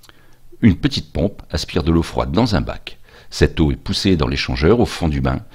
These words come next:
et retourne dans le bac d'eau froide dans lequel un gros glaçon la refroidit. C'est un cycle fermé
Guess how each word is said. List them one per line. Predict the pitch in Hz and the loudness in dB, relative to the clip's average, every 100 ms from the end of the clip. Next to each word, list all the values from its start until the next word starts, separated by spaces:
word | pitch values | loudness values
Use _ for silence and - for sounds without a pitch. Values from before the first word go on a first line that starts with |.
| - - | -20 -4
et | 110 | 2
retourne | 131 - 135 | 2 4 2
dans | 98 | 4
le | 85 | 4
bac | 80 78 | 2 0
d'eau | 80 | 0
froide | 78 - 78 - - - - | -2 -4 -6 -6 -12 -20 -4
dans | 85 | 2
lequel | 85 82 95 87 | 2 2 2 2
un | |
gros | 76 - 202 | 0 0 0
glaçon | 82 - - | 0 0 -4
la | 73 | -4
refroidit. | 135 - - 101 - - - - | -4 -8 -12 -12 -18 -20 -20 -14
C'est | - 87 | -2 0
un | 76 | 0
cycle | - 67 - | -2 -6 -8
fermé | - - 64 62 | -6 -6 -4 -6